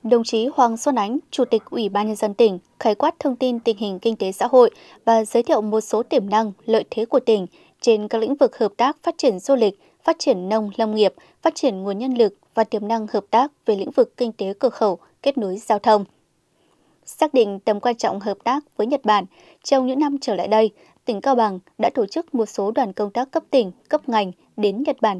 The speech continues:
tham quan, khảo sát, học tập kinh nghiệm, tìm kiếm cơ hội hợp tác, thu hút đầu tư, đồng thời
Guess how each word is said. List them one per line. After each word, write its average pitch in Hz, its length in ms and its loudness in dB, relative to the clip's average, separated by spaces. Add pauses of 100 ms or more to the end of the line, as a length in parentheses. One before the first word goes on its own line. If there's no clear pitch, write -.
tham 247 160 -6
quan, 220 280 0 (100)
khảo 240 180 -2
sát, 247 260 -4 (200)
học 233 220 0
tập 202 180 -2
kinh 262 140 -2
nghiệm, 220 180 2 (360)
tìm 226 160 2
kiếm 208 300 -4
cơ 277 160 -2
hội 233 160 2
hợp 196 200 -8
tác, 262 220 0 (180)
thu 233 160 2
hút 302 200 -4
đầu 202 160 0
tư, 214 260 4 (540)
đồng 220 180 2
thời 214 240 2